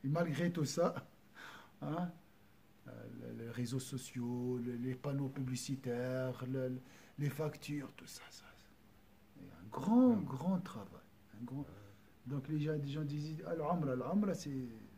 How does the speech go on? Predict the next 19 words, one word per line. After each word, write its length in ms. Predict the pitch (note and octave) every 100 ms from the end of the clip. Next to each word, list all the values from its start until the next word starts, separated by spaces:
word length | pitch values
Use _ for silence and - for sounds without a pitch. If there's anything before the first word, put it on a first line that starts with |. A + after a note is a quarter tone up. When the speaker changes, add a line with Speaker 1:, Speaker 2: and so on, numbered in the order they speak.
| - - - - - - - F#2+
Speaker 2:
J'ai 80 | A#2+
Speaker 1:
vraiment 300 | C#3 D#3 E3
un 80 |
grand 420 | D3+ C3+ G3 A#3+ A3
nettoyage 840 | F3+ F3 E3+ D3+ E3 G3 F#3+ - - - -
nécessaire, 800 | D3 D#3+ D#3+ C#3 - D#3 E3 D#3+ - - - - - -
je, 120 | A#2 B2 C3
je 120 | B2
pense, 540 | B2+ - C3+ C#3 C3+ - - - - -
dans 280 | A#2+ A#2+ A#2+
notre, 500 | A#2+ C3+ C3+ - -
euh, 300 | A#2+ A#2 A2+ G#2+ - - - - - - - -
euh, 260 | A#2+ A2+
situation. 500 | - - C#3+ C3 - G2+
Je 100 | -
parle 240 | B2 A2+
de 60 | A#2
notre 220 | C3 -
situation. 540 | - - A2+ A2 -